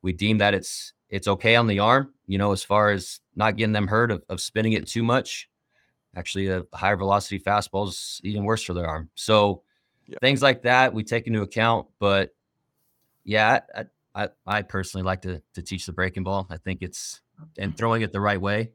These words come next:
Speaker 1: and, and some of the guys have that as a priority pitch.
Speaker 2: Love that. Very cool. Man, I'm gonna miss, I, I have some follow-ups just percolating, but let's, let's keep it going. Crib, go ahead. Get, it's some foundations on how you would call pitches or how you do call pitches.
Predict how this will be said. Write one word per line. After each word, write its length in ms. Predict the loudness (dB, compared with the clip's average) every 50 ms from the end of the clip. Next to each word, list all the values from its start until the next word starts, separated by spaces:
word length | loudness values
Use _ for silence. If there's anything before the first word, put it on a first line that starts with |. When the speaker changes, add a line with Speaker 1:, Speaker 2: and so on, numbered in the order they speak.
| _ _ -8
Speaker 1:
and, 180 | -6 -6 -4
and 120 | -4 -6 -4
some 160 | -4 -4 -4
of 80 | -4
the 60 | -2 -2
guys 260 | -2 -2 -2 -4 -6 -6
have 160 | -6 -4 -4
that 120 | -4 -6 -6
as 140 | -8 -8
a 40 | -10
priority 340 | -10 -8 -6 -6 -6 -6 -8
pitch. 340 | -10 -12 -14 -14 -14 -18 -20 _ _ _ _ _ _ _ _ _ _ _
Speaker 2:
Love 220 | -10 -6 -6 -6 -6 _
that. 120 | -14 -20 -20 _ -4
Very 200 | -2 0 0 0
cool. 280 | -2 -6 -10 -12 -12 -14 _ _ _ -18 -18 -18 _ _ _
Man, 200 | 0 2 4 4
I'm 120 | 4 4
gonna 100 | 4 2
miss, 260 | 2 2 0 -2 -4 -2
I, 100 | 0 0
I 80 | 2 2
have 140 | 0 0 -2
some 180 | -2 -2 -2
follow-ups 500 | -2 -4 -4 -4 -2 -2 -2 -2 -4 -4
just 200 | -6 -8 -8 -8
percolating, 460 | -8 -8 -8 -6 -6 -6 -6 -6 -4 -6
but 120 | -4 -4
let's, 240 | -2 -4 -4 -4 -6
let's 160 | -6 -6 -6
keep 200 | -8 -8 -8 -8
it 100 | -6 -4
going. 220 | -2 0 0 0 -2 -6 -14 -16 _
Crib, 360 | 0 2 4 4 4 2 0
go 120 | 0 2 4
ahead. 260 | 4 4 4 2 -2 -4
Get, 280 | -4 -2 -2 -4 -6
it's 200 | -6 -8 -8 -8 -8 -6 -4
some 140 | -2 0 0
foundations 680 | 0 0 0 0 2 0 -2 -2 -2 -2 -2 -2 -2 0
on 220 | 0 0 0 0
how 140 | 0 -2 -2
you 180 | -2 -4 -8
would 140 | -10 -10 -8
call 180 | -8 -6 -6 -6
pitches 400 | -6 -8 -10 -8 -10 -12 -10 -8
or 80 | -6
how 80 | -6 -6
you 160 | -6 -6 -8
do 140 | -10 -12 -12
call 180 | -12 -12 -12 -12
pitches. 480 | -12 -14 -16 -16 -16 -16 -16 -16 -16